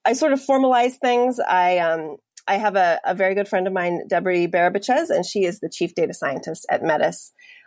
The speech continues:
Um, so I joined the boot camp as sort of this hybrid teaching assistant student because I had had a lot of, um, machine learning experience,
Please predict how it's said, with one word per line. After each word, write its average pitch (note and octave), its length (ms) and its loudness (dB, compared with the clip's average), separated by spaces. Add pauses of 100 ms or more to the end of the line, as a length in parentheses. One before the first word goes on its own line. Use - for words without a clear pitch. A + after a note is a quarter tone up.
(100)
Um, E3 240 2
so G3 220 2
I F#3 340 0
joined A#3+ 400 2
the A3 60 0
boot G#3+ 180 0
camp G3+ 300 0
as F#3+ 160 -2
sort F#3+ 180 0
of F3 160 -4
this E3 260 -2 (220)
hybrid G3+ 580 0
teaching G#3+ 380 0
assistant F3+ 580 -2
student A3+ 540 -2
because G3+ 280 -2
I F3 160 4
had F3+ 260 -6
had E3+ 220 -2
a E3+ 60 2
lot E3+ 220 2
of, E3+ 240 -4 (380)
um, D#3+ 260 0
machine F3 320 -2
learning G3+ 280 2
experience, E3 760 -2